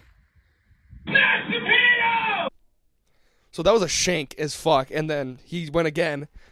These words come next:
shanked it again, and then I felt bad 'cause I had a dart. I was like, "Okay, you know what?" He, like, grabbed another one 'cause he just wanted to hit it 'cause it's a cool hole. And I was like, "You know what, bro?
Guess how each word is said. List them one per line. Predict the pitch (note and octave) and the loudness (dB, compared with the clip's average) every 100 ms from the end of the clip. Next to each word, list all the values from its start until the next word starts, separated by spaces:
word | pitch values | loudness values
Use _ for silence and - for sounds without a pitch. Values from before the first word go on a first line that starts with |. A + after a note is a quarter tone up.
| _ | _
shanked | - G#3+ F3+ | -2 0 0
it | |
again, | D3 C#3 E3+ C#3 C3+ - _ _ _ - | 0 0 0 0 -4 -14 _ _ _ -10
and | D#3 | -2
then | D3+ | -2
I | C3+ E3+ | 0 -2
felt | G#3 E3+ | 0 0
bad | D3 C#3 | 0 -2
'cause | D#3 | -2
I | |
had | C#3 | -4
a | |
dart. | C#3 C3+ B2 | -2 -2 -2
I | |
was | C#3 | -4
like, | C3 - | -6 -6
"Okay, | E3 F3+ | -6 -6
you | F3+ | -2
know | |
what?" | G3 F3 | -2 -2
He, | D3 F3 | -8 -4
like, | F#3+ C#3+ | -4 -2
grabbed | D#3+ | -4
another | D#3 D3+ | -4 -6
one | D3 D#3+ | -4 -6
'cause | D#3 | -8
he | C3 | -10
just | C3 | -6
wanted | D3+ C3+ | -4 -4
to | A2+ | -4
hit | C3 | -6
it | D3 | -6
'cause | C#3 | -8
it's | B2 | -16
a | B2+ | -12
cool | C3 B2+ | -8 -6
hole. | C3 B2 - - | -6 -10 -12 -20
And | - | -10
I | |
was | E3+ | -8
like, | F3+ | -8
"You | G3 | -6
know | F#3+ | -6
what, | F#3+ | -4
bro? | F3+ | -6